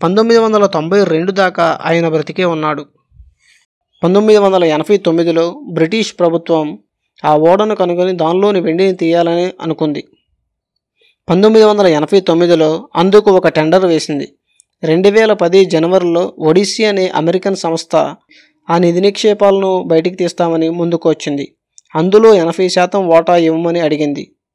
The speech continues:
దానికి బ్రిటిష్ ప్రభుత్వం ఒప్పందం కుదుర్చుకుంది.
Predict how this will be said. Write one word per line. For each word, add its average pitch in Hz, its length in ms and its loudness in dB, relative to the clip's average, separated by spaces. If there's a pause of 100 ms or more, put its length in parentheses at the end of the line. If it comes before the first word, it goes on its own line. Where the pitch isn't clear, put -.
(260)
దానికి 170 580 0
బ్రిటిష్ 170 400 -6
ప్రభుత్వం 170 460 -4
ఒప్పందం 175 400 -4
కుదుర్చుకుంది. 160 680 -8